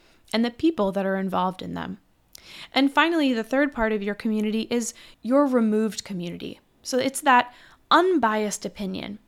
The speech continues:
Maybe people who have been there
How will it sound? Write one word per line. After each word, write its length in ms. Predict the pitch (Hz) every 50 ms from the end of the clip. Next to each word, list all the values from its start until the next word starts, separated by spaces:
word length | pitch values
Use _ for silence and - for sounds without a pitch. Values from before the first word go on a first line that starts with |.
| _ _ _ _ _ _ _
Maybe 300 | 220 233 262 311 339 320
people 400 | - - 294 285 285 302 294 262
who 320 | 226 254 240 233 226 214 - - - - -
have 220 | - 247 233 208
been 200 | 190 220 269 392
there 340 | 392 220 170 147 156 190 -